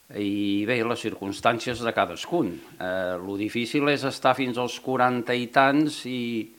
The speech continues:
i accent de lesions, accents de, de, de, de dolors, molèsties. Eh, tot això influeix, eh,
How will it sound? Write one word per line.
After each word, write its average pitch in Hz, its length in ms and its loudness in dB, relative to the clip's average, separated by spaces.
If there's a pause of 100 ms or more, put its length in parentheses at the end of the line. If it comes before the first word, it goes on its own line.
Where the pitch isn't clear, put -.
(180)
i 110 180 0
accent 123 460 0
de 117 140 2
lesions, 143 680 4
accents 113 640 -4
de, 113 160 2 (100)
de, 107 180 0 (200)
de, 107 180 -2 (120)
de 104 260 -2
dolors, 135 520 4
molèsties. 139 840 0 (520)
Eh, 101 260 -6
tot 113 160 -6
això 113 240 0
influeix, 120 560 0
eh, 95 460 -6